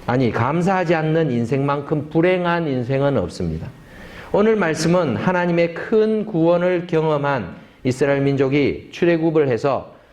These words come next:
하나님께서 약속하신 젖과 꿀이 흐르는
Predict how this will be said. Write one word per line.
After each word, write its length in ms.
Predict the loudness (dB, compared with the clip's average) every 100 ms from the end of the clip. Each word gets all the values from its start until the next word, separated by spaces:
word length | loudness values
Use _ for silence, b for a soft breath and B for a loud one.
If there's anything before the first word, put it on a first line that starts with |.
| B B
하나님께서 680 | -2 0 0 0 0 2
약속하신 560 | 0 0 -2 -2 0 0
젖과 460 | -2 -2 -2 -2
꿀이 240 | 0 2 2
흐르는 460 | 2 2 0 -2